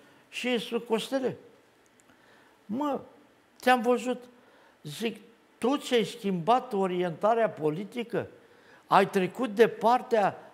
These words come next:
acestor nenorociți?” Zic: „Nu mai ești cum te știam eu.” „Domnul colonel,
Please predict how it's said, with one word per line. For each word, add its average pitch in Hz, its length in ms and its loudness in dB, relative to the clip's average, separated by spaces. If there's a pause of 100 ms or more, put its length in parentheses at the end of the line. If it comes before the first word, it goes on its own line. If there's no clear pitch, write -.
acestor 214 680 0
nenorociți?” 170 1040 -4 (840)
Zic: 170 280 -2 (420)
„Nu 165 240 2
mai 254 340 6
ești - 380 -2
cum 196 220 -2
te 196 140 4
știam 190 560 4
eu.” 220 300 2 (3000)
„Domnul 180 800 2 (140)
colonel, 131 520 -4